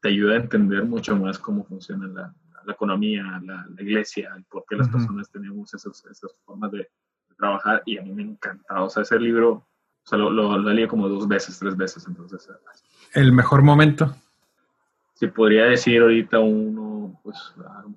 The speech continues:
Speaker 1: fue cuando conocí a mi pareja. La verdad es que, que el momento más importante y donde empezó toda la historia fue cuando la conocí, ¿no? Ella ha sido un, un parteaguas súper importante en mi vida. Cuando tienes a una persona que cree en ti, pues, es mucho más sencillo que, que, que la vida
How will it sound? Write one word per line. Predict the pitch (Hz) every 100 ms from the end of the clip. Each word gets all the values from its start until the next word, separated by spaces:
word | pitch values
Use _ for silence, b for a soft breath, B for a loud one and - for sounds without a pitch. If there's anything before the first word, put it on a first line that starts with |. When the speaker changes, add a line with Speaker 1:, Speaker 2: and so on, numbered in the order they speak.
| -
Speaker 1:
fue | 104
cuando | 113 107
conocí | - 98 90
a | 107
mi | 107
pareja. | 101 101 - - - _ _ _ _
La | 101
verdad | 101 101 101 110
es | 113
que, | - 92 _ _
que | - 101
el | 98
momento | 104 104 110
más | 120 120
importante | - 107 113 113
y | 104
donde | 98
empezó | 95 - 92
toda | 113
la |
historia | 104 107 -
fue | 92
cuando | 98 95
la | 90
conocí, | - - 120
¿no? | 107 98 - -
Ella | 113 113 117
ha | 113
sido | - 113 113
un, | 110 107 107 101
un | 104
parteaguas | - 110 - 104 101 104 101
súper | 92 101 101
importante | 95 90 - 98 104
en | 104
mi | 101
vida. | 113 113 107 104 _
Cuando | 117 107
tienes | 117 120
a | 120
una | 113
persona | 107 110
que | -
cree | - 107 110
en | 107
ti, | 117 117 110
pues, | - -
es | 101 -
mucho | 107 107
más | 101 104
sencillo | 104 - 113 107 104
que, | - 101 95 92 98 _ _ -
que, | 95 90 -
que | -
la | 101
vida | 98 101 107 101